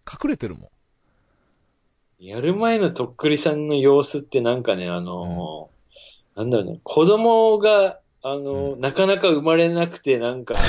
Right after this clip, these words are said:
Speaker 1: <laughs>
Speaker 2: 心配してるお父さんみたいな顔、なんか。
Speaker 1: あー、でもそうかもしれん。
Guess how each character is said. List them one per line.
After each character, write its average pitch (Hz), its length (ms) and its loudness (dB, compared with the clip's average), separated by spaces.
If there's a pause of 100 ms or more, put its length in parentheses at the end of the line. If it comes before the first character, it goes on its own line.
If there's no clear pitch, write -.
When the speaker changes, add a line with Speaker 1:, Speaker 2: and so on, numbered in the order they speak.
(520)
Speaker 1:
<laughs> - 460 -14
Speaker 2:
心 - 300 -8
配 170 220 4
し - 100 -2
て 160 80 -2
る 160 80 6
お 151 60 4
父 156 220 4
さ 147 120 -2
ん 117 80 -8
み 117 100 -10
た 120 80 -2
い 110 100 -2
な 101 60 -10
顔、 104 320 -6
な 104 140 -10
ん 90 60 -18
か。 92 220 -8
Speaker 1:
あ 90 40 -8
ー、 90 60 -16
で 110 80 -8
も 98 80 -10
そ - 160 -8
う 131 60 -6
か - 120 -10
も 90 80 -14
し 80 140 -14
れ 78 60 -16
ん。 - 60 -20